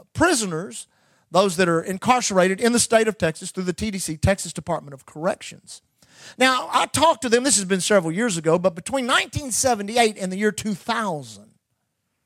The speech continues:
in Texas, Texas built approximately a hundred and twenty prisons from nineteen seventy-eight to the year two thousand. Now, they were filled up as soon as they could,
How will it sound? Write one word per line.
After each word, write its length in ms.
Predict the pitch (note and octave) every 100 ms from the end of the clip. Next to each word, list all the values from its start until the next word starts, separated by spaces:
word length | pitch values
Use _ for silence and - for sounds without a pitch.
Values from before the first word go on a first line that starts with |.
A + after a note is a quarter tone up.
| _ _ _ _ _
in 300 | D4 D#4 C4
Texas, 680 | - C4+ C#4+ - C#3 C#3+ -
Texas 680 | - - - - C4 G#3
built 440 | E3 D#3 B3+ G3+ G3+
approximately 1000 | F#3 E3 - C4 - - F3 - E3 E3+ - _ _
a 100 | E3+
hundred 720 | E3 - - C#4+ C#4 G#3 G#3
and 240 | - E3+ D#3
twenty 400 | - A3 D#3 D#3
prisons 640 | - - - B2 B2 - _ _ _ _ _ _ _ _
from 140 | - D#3+
nineteen 400 | G3 A#3 A#3+ G#3
seventy-eight 720 | - F#3 D#3 C#3 A#2+ C3 _ _ _ _ _ _
to 100 | A3
the 100 | F#3
year 160 | F3 E3
two 160 | -
thousand. 540 | E3 G3+ - A#2+ - _ _ _ - - G#3
Now, 300 | A#3+ F#3 -
they 200 | F3 B3
were 160 | B3 A3
filled 320 | - D#4 C4+
up 200 | C#4 -
as 120 | G3
soon 260 | - C4+ A#3
as 120 | F3+
they 140 | G#3
could, 220 | - D#3